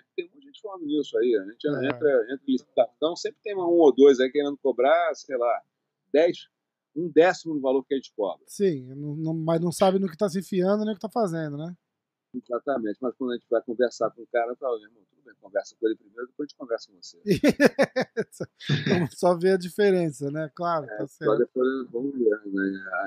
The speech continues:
Speaker 1: É, é, em um minuto, cara, um minuto, juro por Deus, em um minuto a gente tá começando a conversar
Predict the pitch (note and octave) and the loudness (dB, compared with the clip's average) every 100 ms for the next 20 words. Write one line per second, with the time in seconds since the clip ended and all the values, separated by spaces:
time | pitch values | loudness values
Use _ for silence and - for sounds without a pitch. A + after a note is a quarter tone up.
0 | F#2+ G#2+ - A#2 A#2+ D#3+ G#3+ A3+ G3+ E3 | -2 -2 0 4 8 10 8 8 6 8
1 | G3+ A3 _ _ _ _ _ - A2 A2+ | 8 6 _ _ _ _ _ -8 -6 -2
2 | D3 F#3+ E3+ D#3 F3 - G#2+ A2 F3+ F3+ | -2 0 2 4 4 2 -4 0 0 2
3 | C#3 A#2 A2+ D3+ D#3 D3+ D#3+ C#3+ D3+ D3 | 2 2 0 -2 -2 -4 -4 -12 -14 -6
4 | C#3+ B2+ C3 C3+ C3 A2 - | -6 -4 -6 -2 0 0 0